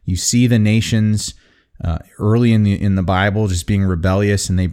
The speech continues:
are punished, and yet you see the redemption of these same nations come through Jesus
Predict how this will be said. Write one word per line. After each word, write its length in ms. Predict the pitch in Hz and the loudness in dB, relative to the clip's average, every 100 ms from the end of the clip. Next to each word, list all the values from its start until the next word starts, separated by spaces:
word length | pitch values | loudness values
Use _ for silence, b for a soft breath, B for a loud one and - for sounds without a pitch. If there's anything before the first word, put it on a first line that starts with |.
| - | -4
are 80 | 87 | -6
punished, 540 | - 110 113 117 - | -4 -2 0 -2 -4
and 160 | 98 95 | -4 -2
yet 360 | 95 110 95 95 | 0 0 -2 -4
you 120 | 95 | -6
see 240 | - 110 | -4 -4
the 140 | 98 85 | -2 -2
redemption 720 | 87 87 104 120 - 82 - | -2 -2 -2 -2 -2 -4 -4
of 160 | 85 | -6
these 220 | 90 87 | -4 -4
same 540 | - - 101 107 117 117 | -6 -6 -2 0 0 0
nations 680 | 104 107 - 80 78 - - b b b b - | 0 -2 -2 -4 -4 -8 -14 b b b b -8
come 260 | 110 101 | -2 0
through 360 | 92 - 104 104 | -2 -4 0 0
Jesus 640 | 90 95 85 90 87 - | 0 -2 0 -2 -2 -6